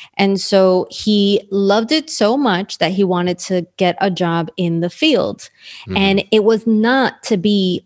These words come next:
Speaker 1: a corporate person and work for, like, one of the video game companies. It would have been to do his own, like,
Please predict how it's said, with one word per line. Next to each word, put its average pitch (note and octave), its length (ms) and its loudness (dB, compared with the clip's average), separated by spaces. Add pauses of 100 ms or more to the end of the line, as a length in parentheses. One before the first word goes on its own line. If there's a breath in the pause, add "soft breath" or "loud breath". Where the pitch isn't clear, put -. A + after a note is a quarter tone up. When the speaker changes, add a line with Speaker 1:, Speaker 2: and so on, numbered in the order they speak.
(160)
Speaker 1:
a G3 80 -2
corporate G#3 720 -2
person E3+ 720 -4
and F#3+ 220 0
work F3+ 240 0
for, F#3 200 -2
like, E3+ 140 -2
one F3 200 -2
of E3+ 80 -4
the E3+ 100 -2
video E3+ 300 0
game E3 280 -4
companies. E3 720 -4
It F#3 80 0
would F3+ 180 0
have F#3 160 -4
been F3+ 280 -2
to F3+ 120 -10
do F3 220 -6
his F3 200 -6
own, F3+ 320 -2
like, E3+ 280 -4